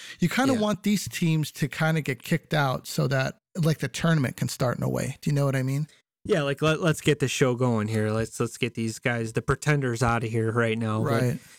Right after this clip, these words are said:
Speaker 2: it, it would be cool to see Joe Pavelski kinda get a, a last run at the playoffs. He's getting older. I know he signed a one-year extension, but the Stars aren't gonna be that good. They're just getting older, and they seem more tired every season.
Speaker 1: Right.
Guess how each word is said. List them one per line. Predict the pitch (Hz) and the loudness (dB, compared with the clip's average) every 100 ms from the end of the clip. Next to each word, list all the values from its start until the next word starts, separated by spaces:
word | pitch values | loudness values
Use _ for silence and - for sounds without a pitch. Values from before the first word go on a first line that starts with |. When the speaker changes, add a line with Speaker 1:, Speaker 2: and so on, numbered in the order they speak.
| _ - | _ -2
Speaker 2:
it, | 294 415 311 277 277 | 0 2 0 -2 -6
it | - 311 | -6 -2
would | 302 | -2
be | 254 | -4
cool | - 247 214 | -2 2 2
to | |
see | - 202 | 0 -2
Joe | 151 165 | 2 2
Pavelski | 165 143 147 151 - 160 | 2 0 2 0 0 0
kinda | 160 151 139 | 0 0 0
get | 147 | 2
a, | 135 135 | 2 0
a | 147 | 2
last | 135 131 139 - - | 2 4 2 0 0
run | 135 127 | 2 4
at | 127 123 | 2 0
the | 123 | -4
playoffs. | - 131 131 | 0 0 2
He's | - 214 | 2 0
getting | 254 214 175 | 0 0 2
older. | 147 147 151 165 | 2 4 4 2
I | 156 | 4
know | 165 | 2
he | 151 | 2
signed | 160 147 | 0 0
a | 135 | 0
one-year | 135 139 135 | 2 2 2
extension, | 123 - 131 - 143 | 0 -2 -2 0 -2
but | 143 | 0
the | 147 | -2
Stars | - 196 180 139 | 0 2 4 2
aren't | 135 123 | 0 0
gonna | 127 | 0
be | 113 110 | 2 2
that | 110 107 | 0 -2
good. | - 110 113 | -2 0 2
They're | 131 | 0
just | 143 - | 0 0
getting | 160 151 | 0 2
older, | 123 135 143 151 143 | 0 2 4 2 2
and | 131 | 0
they | 120 | -4
seem | - 156 143 | 0 2 2
more | 131 135 131 | 2 0 0
tired | - 117 117 123 127 | -2 -2 0 0 0
every | 127 127 131 | 0 0 -2
season. | - 131 120 131 127 | 0 0 2 0 2
Speaker 1:
Right. | 165 147 | 2 0